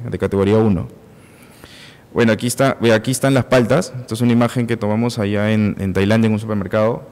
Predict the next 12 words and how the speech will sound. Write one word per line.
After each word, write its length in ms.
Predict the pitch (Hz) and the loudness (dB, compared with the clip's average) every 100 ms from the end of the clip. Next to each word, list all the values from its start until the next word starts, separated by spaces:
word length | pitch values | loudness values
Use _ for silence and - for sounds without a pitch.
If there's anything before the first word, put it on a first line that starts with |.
| - | -12
Así 200 | 95 117 | -4 -2
las 120 | 117 | 0
venden, 440 | 117 117 113 113 - | 0 -2 -2 -6 -10
ese 180 | 110 107 | -10 -8
tipo 540 | 127 110 110 110 87 - - - - - - - - - | -8 -2 0 -2 -4 -16 -20 -20 -20 -20 -20 -20 -20 -8
eh, 220 | 101 98 | -4 0
bueno, 200 | 113 110 | 0 0
los 100 | 104 | -2
pimientos. 680 | 104 117 131 110 120 123 - - - - - - - _ _ - - - - - _ - _ _ _ - - - - - - - - - - | -2 0 0 0 -2 -4 -10 -20 -20 -20 -20 -20 -20 _ _ -20 -20 -20 -20 -20 _ -20 _ _ _ -20 -20 -20 -20 -20 -20 -20 -20 -12 -2
Acá 300 | 113 139 147 | 0 4 4
un 120 | 165 | 4
comparativo 520 | 165 135 131 139 151 | 2 2 2 4 6